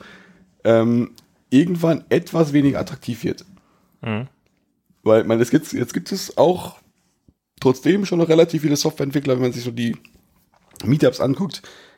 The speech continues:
Speaker 1: Ähm, wenn's aber dafür weniger, ähm, Interesse da ist,
Speaker 2: Mhm.
Speaker 1: kann das, vielleicht gibt's da weniger Kantinen in,
Speaker 2: Ja.
Speaker 1: in, in Firmen. Also das, das ist einfach der, der, der, der Punkt, den ich da hab. Ich glaub, an-, vielleicht haben wir an der Stelle, vielleicht sollten wir uns wirklich das Thema mal angucken.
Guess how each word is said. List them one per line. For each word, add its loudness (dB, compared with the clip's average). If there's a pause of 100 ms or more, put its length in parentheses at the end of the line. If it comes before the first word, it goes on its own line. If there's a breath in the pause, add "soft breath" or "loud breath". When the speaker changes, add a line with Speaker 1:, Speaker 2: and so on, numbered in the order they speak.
(120)
Speaker 1:
Ähm, 2
wenn's 2
aber 2
dafür 0
weniger, -2 (1600)
ähm, 2
Interesse -4
da 4
ist, -8 (320)
Speaker 2:
Mhm. -8 (220)
Speaker 1:
kann 0
das, 0
vielleicht 0
gibt's -2
da 4
weniger 4
Kantinen 0
in, 0
Speaker 2:
Ja. 0
Speaker 1:
in, -2
in -6
Firmen. -4
Also 0
das, 2 (140 loud breath)
das 0
ist 4
einfach 4
der, -2
der, 0
der, 2
der -2
Punkt, -4
den 0
ich -4
da -2
hab. -10
Ich -10
glaub, 2
an-, -4
vielleicht -2
haben 4
wir 6
an 2
der 0
Stelle, 0
vielleicht 0
sollten 4
wir 2
uns -6
wirklich -2
das -10
Thema 0
mal -4
angucken. -8